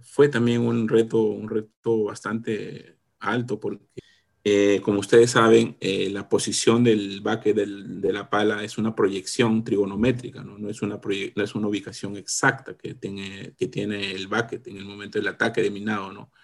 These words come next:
Entonces, eso era un problema para nosotros, porque tener una proyección, nuestras capas, por ejemplo, de mineral varían,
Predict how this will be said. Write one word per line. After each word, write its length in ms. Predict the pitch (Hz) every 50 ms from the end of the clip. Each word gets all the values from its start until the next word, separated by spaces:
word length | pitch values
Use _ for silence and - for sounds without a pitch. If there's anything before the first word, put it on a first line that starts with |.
| _ _ _ _ _ _ _ _ _ _ _ -
Entonces, 480 | - 110 110 117 113 - 123 117 - -
eso 240 | - 147 151 147 -
era 100 | 143 143
un 60 | 139
problema 340 | 131 120 120 117 120 120 120
para 180 | 120 120 120 110
nosotros, 420 | 107 110 - - 135 143 131 117 120
porque 600 | 117 107 - - _ - - 101 104 - 98 - -
tener 180 | - 101 107 110
una 180 | 120 120 113
proyección, 600 | - 117 104 101 98 - - - 117 117 123 127
nuestras 300 | 117 107 113 - 110 -
capas, 360 | - 120 110 - - 113 110
por 160 | 113 - 104 110
ejemplo, 500 | 117 - 110 107 107 113 113 110 107 107
de 100 | 104 101
mineral 380 | 101 101 101 101 104 107 107
varían, 520 | 107 104 101 104 107 107 107 104 101 -